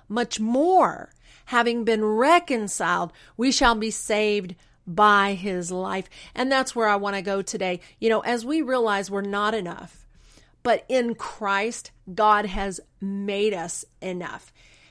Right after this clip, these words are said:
How much more, now that you've been reconciled while you were an enemy, will you be saved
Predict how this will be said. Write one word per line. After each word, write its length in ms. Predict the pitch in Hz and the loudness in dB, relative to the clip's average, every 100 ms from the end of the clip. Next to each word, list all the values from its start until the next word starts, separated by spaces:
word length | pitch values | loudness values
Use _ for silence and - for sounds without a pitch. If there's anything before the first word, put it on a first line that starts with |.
| - | -8
How 360 | 262 302 381 | 0 0 2
much 320 | 440 427 - 285 | 0 0 -2 -4
more, 400 | 302 302 220 226 | -2 0 0 -2
now 360 | 247 277 302 | -4 -2 -2
that 160 | 294 214 | -2 -2
you've 200 | 269 240 | -4 -6
been 160 | 240 240 | -4 0
reconciled 1040 | 269 311 330 277 - 180 180 175 180 175 | 0 0 -4 -4 -2 -2 -2 -4 -8 -4
while 300 | 214 311 349 | 2 2 2
you 180 | 240 214 | -2 -4
were 140 | 190 | -4
an 80 | 185 | -4
enemy, 580 | 220 302 220 - - _ _ _ _ | -4 -6 -6 -10 -18 _ _ _ _
will 200 | 220 254 | -2 -2
you 180 | 233 240 | -2 -6
be 160 | 233 226 | -8 -8
saved 840 | - - 247 233 170 143 - | -8 -6 -4 -4 -6 -10 -16